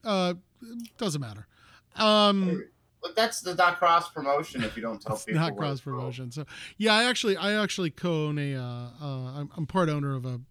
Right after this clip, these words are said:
Speaker 1: social media company called Fame Monkey. Um, and you know,
Speaker 2: Everybody
Speaker 1: one of,
Speaker 2: sign up there.
Speaker 1: one of our big, one of our, uh,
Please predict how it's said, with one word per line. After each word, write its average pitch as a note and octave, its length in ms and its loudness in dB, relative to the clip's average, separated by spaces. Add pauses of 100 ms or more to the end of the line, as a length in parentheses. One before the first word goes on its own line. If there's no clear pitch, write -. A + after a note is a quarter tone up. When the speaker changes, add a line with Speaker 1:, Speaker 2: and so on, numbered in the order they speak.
(100)
Speaker 1:
social C#3+ 300 -8
media B2+ 200 -6
company B2+ 240 -8
called A#2+ 160 -8
Fame A#2+ 180 -12
Monkey. A2 400 -16 (760)
Um, C3 480 -6 (280)
and D#3+ 500 -2 (760)
you G3 180 -2
know, F3 60 2
Speaker 2:
Everybody D#3+ 140 6
Speaker 1:
one G3+ 100 6
of, A3 60 4
Speaker 2:
sign A#2 240 2
up A2+ 200 0
there. F#2+ 240 -2 (480)
Speaker 1:
one F3+ 320 4
of G#3 100 2
our F3+ 320 6
big, D#3+ 440 0 (1080)
one B3 240 0
of G#3+ 80 4
our, E3+ 140 4 (420)
uh, F#3 240 -2